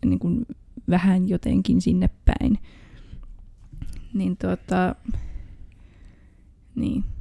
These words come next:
No, jos tässä nyt lähtee tähän niin kuin varsinaiseen podcastin aiheeseen tai nimeen, niin esimerkiksi just ne projektityöt vois olla ihan, en tiedä siis, että onko niin kuin datanomin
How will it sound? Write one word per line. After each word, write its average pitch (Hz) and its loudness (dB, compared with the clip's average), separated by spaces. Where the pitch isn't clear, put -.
No, 196 0
jos 208 0
tässä 196 -2
nyt 208 0
lähtee 214 0
tähän 196 0
niin 202 2
kuin 208 0
varsinaiseen 190 0
podcastin 185 -2
aiheeseen 185 0
tai 185 0
nimeen, 185 2
niin 196 -2
esimerkiksi 190 0
just 214 -2
ne 226 -4
projektityöt 202 0
vois 220 4
olla 196 2
ihan, 190 4
en 190 4
tiedä 180 2
siis, 180 -2
että 165 -2
onko 170 2
niin 170 2
kuin - 2
datanomin - 2